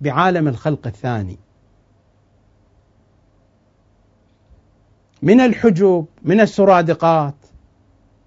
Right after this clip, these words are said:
من الأستار، فالعرش، فالكرسي، فالسماوات، فكل هذه العوالم، هذا كله يدخل في الخلق. "وهو الذي يبدأ الخلق ثم يعيده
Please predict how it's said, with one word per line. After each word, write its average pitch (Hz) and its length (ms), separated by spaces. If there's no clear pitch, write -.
من 185 180
الأستار، 180 800
فالعرش، 190 720
فالكرسي، 185 800
فالسماوات، 202 880
فكل 330 380
هذه 208 400
العوالم، 127 500
هذا 151 180
كله 208 400
يدخل 214 300
في 180 100
الخلق. 175 500
"وهو 175 300
الذي 175 540
يبدأ 156 440
الخلق 190 480
ثم 160 300
يعيده 110 500